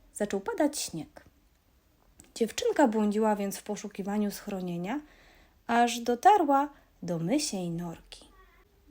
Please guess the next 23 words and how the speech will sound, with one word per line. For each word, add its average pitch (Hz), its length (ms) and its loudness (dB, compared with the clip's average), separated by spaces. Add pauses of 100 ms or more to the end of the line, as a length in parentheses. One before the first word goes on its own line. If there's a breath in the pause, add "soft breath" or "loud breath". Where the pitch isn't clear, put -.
(120)
Było 440 300 10
tam 302 360 6
ciepło 185 840 -2
i 247 100 0
przytulnie, 214 920 0 (420 loud breath)
a 240 160 0
w - 80 -4
spiżarni 285 800 6 (260 loud breath)
półki 247 520 2
uginały 214 760 0
się - 220 -6
od 202 200 -10
zapasów. 190 760 -4 (580)
Calineczka, 190 800 -2
zziębnięta 180 1080 -2
i 202 140 -4
wyczerpana, 190 880 0 (440 loud breath)
poprosiła 208 800 2
myszkę 214 600 0 (460 soft breath)
o 330 140 6
jedno 180 600 2
małe 165 340 -4
ziarnko. 185 640 -10